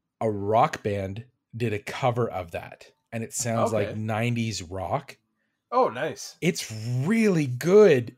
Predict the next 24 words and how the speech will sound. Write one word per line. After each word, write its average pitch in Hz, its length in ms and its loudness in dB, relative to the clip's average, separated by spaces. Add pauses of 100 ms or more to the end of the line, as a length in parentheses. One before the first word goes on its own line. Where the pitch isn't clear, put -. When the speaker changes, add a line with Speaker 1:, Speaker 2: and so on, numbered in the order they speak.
Speaker 1:
but 156 140 2
it's 165 160 -2
a - 20 -2
Disney 233 520 4
Speaker 2:
Okay. 185 40 4
Speaker 1:
song 151 480 2
from 180 280 -6
the 202 100 2
Goofy 214 480 2
movie. 107 500 -6 (460)
That's, - 140 -2
Speaker 2:
Yeah, 403 140 0
that's 196 200 0
Speaker 1:
like, 143 100 2
Speaker 2:
all 123 60 0
Speaker 1:
it, 160 60 0
Speaker 2:
right. 226 220 -2
Speaker 1:
but 202 140 -2
you 214 60 0
know 233 80 2
what 233 40 4
I'm 220 60 0
saying? 208 320 2
Like, 170 300 -2